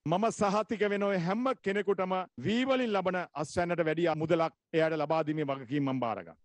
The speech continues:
ගෙවතු වගා වැඩසටහනක් අපි සකස් කරන. අපි ඒක පටන් ගන්නේ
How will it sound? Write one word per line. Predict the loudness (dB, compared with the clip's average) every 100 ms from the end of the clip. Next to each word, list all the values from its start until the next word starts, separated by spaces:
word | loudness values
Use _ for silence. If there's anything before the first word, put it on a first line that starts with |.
| _
ගෙවතු | 2 4 4
වගා | 4 2
වැඩසටහනක් | 0 -4 -4 -4 -4 -6 _ -2
අපි | 0
සකස් | 2 -2 0
කරන. | 0 0 -6 -6
අපි | -2 0
ඒක | 2 0
පටන් | 0 0 -2
ගන්නේ | -2 -4